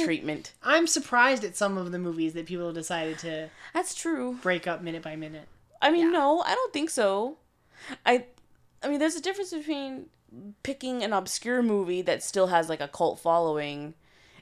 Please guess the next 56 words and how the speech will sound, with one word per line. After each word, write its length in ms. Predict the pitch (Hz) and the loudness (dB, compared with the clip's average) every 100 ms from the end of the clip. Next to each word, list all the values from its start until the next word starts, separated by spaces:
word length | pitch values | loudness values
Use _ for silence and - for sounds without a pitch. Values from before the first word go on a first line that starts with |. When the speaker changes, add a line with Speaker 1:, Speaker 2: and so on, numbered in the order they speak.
| _ | _
Speaker 1:
and 180 | 165 160 | 2 4
a 60 | 156 | 4
movie 400 | 165 165 160 160 | 2 2 2 2
that 320 | 147 139 151 | 2 0 0
just 240 | 156 147 | -4 -4
kind 200 | - 151 | -2 -2
of 180 | 143 139 - | -2 -6 -4
is 500 | 143 135 139 147 - _ - | -2 -2 -4 -10 -14 _ -14
unan-, 560 | 151 160 151 143 143 - | -2 0 2 2 0 -2
not 220 | 214 156 | -2 0
unanimously, 760 | 156 139 135 123 143 151 156 | -2 -2 -4 -4 -6 -6 -4
but, 240 | 151 151 123 | -2 -2 -2
like, 380 | 127 131 143 - | -2 -4 -8 -14
regarded 720 | 170 156 139 156 151 147 135 | -10 -8 -2 2 2 0 -2
as 220 | 120 139 | 0 -2
not 240 | 139 135 - | -2 -6 -6
necessarily 420 | 135 139 135 113 | -8 -6 -6 -8
a 60 | 123 | -12
great 240 | 135 - | -12 -12
movie. 460 | 73 67 50 196 185 _ _ _ _ - | -14 -16 -16 -18 -18 _ _ _ _ -4
Speaker 2:
Okay. 220 | 233 196 175 | -4 -4 -8
Speaker 3:
Yeah. 40 | - _ _ _ _ _ _ _ _ - | -14 _ _ _ _ _ _ _ _ -2
Speaker 2:
I 100 | 247 | 0
understand 360 | 220 175 160 156 | 0 -2 -6 -8
what 100 | 151 | -10
you're 80 | |
saying. 340 | 156 160 165 233 _ _ _ _ _ - - | -12 -12 -14 -18 _ _ _ _ _ -20 -2
Speaker 1:
Armageddon 440 | 180 185 170 180 170 | 0 2 4 4 4
is 100 | 151 | 0
regarded 380 | 156 156 151 | 2 2 2
not 160 | 147 147 | -2 -2
that 120 | 147 | -4
great 140 | 147 147 | -6 -6
of 80 | 139 | -6
a 60 | |
movie, 400 | 185 254 233 202 | -2 -2 0 -2
but, 260 | 175 165 120 | 2 2 2
like, 200 | 143 143 | 0 0
Speaker 2:
I 100 | 240 | 2
think 120 | 285 | 4
it 20 | 320 | 4
would 100 | 339 | 2
depend 240 | 294 302 | 2 2
on 80 | 311 | 2
the 100 | 285 | 2
approach 440 | 233 - 247 240 | -2 0 0 0
you 100 | 202 | -4
have, 280 | 170 165 160 | -4 -6 -6
right? 240 | 175 214 208 | -2 -2 0
Like, 200 | 208 202 | 0 -2
you 100 | 269 | -4
could 100 | 294 | 0
Speaker 1:
I 20 | |
Speaker 2:
probably 220 | 269 277 | 2 2
pick 80 | |
a 40 | 196 | 2